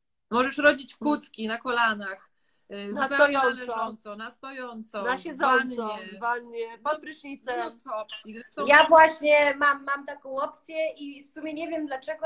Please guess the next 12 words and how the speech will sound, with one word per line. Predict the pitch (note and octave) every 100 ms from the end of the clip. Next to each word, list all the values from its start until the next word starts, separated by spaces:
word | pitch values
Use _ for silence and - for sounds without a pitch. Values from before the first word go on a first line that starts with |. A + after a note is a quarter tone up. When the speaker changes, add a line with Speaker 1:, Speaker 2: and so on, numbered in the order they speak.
| D4+
Speaker 3:
ale | D4 C4
mi |
się | D4 D4
umaniło | C#4+ C4+ C4 C#4+ E4+ E4
i | C#4+
zawsze | D4+ D#4 D4+ C#4
mówiłam, | C4+ C#4+ C#4+
że | C#4+
chcę | - B3
urodzić | A#3 A#3 A3
w | G3
wannie. | F3+ F3 F3 F3+